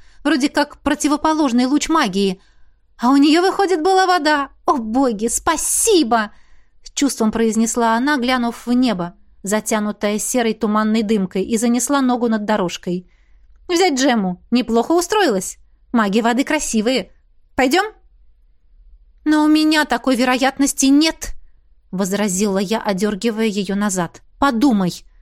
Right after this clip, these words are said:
ты ведь любишь логику. Мой отец путник.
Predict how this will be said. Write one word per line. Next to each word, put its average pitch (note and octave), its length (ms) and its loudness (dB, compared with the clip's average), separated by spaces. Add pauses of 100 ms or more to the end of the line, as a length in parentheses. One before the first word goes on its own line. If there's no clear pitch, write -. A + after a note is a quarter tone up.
(280)
ты D#4+ 100 2
ведь E4+ 180 2
любишь D#4 340 2
логику. G3+ 540 0 (200)
Мой A#3 160 2
отец B3 240 -2
путник. - 500 -2